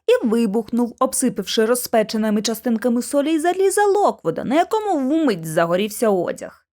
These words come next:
Найчастіше саме так і буває. Одне лихо тягне за собою інше. «Гарненький початок!»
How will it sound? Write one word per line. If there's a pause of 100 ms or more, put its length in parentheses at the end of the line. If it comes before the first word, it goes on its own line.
(280)
Найчастіше
саме
так
і
буває. (160)
Одне
лихо
тягне
за
собою (100)
інше. (400)
«Гарненький
початок!»